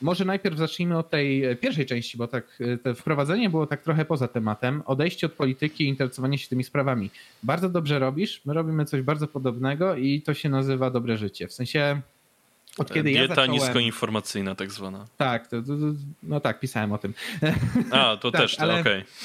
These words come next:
Speaker 1: tak, to, to, to jest
Speaker 2: To
Speaker 1: moje.
Speaker 2: znaczy, ja już od
Speaker 1: E,
Speaker 2: dłuższego czasu po prostu nie oglądam Szymona, więc nawet nie sprawdzam, kto pisze te
Speaker 1: Mhm.
Speaker 2: scenariusze, nie?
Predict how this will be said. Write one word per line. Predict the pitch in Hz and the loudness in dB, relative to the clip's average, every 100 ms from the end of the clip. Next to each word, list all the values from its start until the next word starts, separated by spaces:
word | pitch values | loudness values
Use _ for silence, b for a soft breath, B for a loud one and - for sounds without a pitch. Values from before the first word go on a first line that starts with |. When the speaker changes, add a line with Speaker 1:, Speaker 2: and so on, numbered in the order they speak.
| B B | B B
Speaker 1:
tak, | 135 123 | 0 0
to, | 151 | -2
to, | 160 | -2
to | 160 | 0
jest | 156 135 | 0 2
Speaker 2:
To | |
Speaker 1:
moje. | 127 135 | 2 4
Speaker 2:
znaczy, | 156 | 4
ja | |
już | 156 170 | 4 4
od | 151 | 2
Speaker 1:
E, | |
Speaker 2:
dłuższego | 147 151 156 | 4 4 4
czasu | 151 151 | 2 2
po | - | 0
prostu | 156 143 147 | 0 0 2
nie | 139 | 2
oglądam | 139 143 | 2 2
Szymona, | 135 139 139 131 120 | 0 2 2 4 2
więc | 117 110 - B B B B | 0 -6 -12 B B B B
nawet | 120 - | 0 0
nie | |
sprawdzam, | 117 131 120 120 | 0 2 2 0
kto | - | 0
pisze | 123 123 123 | 0 2 2
te | 143 | 2
Speaker 1:
Mhm. | 160 | 2
Speaker 2:
scenariusze, | 175 123 131 117 - 107 | 0 0 0 0 -2 -4
nie? | 117 | -6